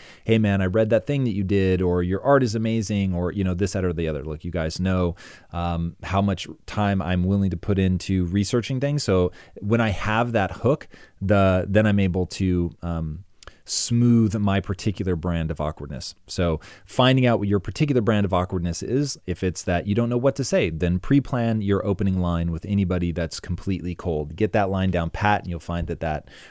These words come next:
reduces your anxiety about making that first approach. All right, next up, Dan. "I am sixteen years old. Cr-, I am a sixteen year, nope.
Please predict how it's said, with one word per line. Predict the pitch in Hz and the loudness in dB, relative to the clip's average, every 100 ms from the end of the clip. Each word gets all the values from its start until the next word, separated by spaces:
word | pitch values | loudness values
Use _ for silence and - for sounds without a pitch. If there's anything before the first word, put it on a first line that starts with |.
| - | -6
reduces | 95 92 92 98 87 | -2 0 0 -2 -4
your | 90 | -2
anxiety | 87 85 82 80 | -2 -2 -4 -4
about | 76 73 | -6 -6
making | 80 80 | -6 -6
that | 76 - | -10 -12
first | 69 - | -16 -16
approach. | - - - - - _ _ _ _ _ _ _ _ _ - 80 | -18 -18 -20 -20 -20 _ _ _ _ _ _ _ _ _ -16 -12
All | |
right, | 73 - | -12 -10
next | 87 - | -10 -10
up, | - - | -16 -16
Dan. | 69 65 - - - - - - - - | -14 -12 -14 -16 -20 -20 -20 -20 -18 -2
"I | 120 | 2
am | 123 117 107 107 | 4 4 2 -2
sixteen | - 185 - 190 | 0 -2 2 2
years | 135 90 | 2 2
old. | 87 98 156 - _ _ - | 2 2 0 -8 _ _ -16
Cr-, | - 120 - | -8 -8 -2
I | 107 | -2
am | 104 | -2
a | |
sixteen | 95 - 214 190 - 147 127 | -2 -2 -2 -2 -4 -4 -4
year, | 101 101 123 160 185 | -4 -2 0 0 -2
nope. | 101 131 208 | -4 -4 -6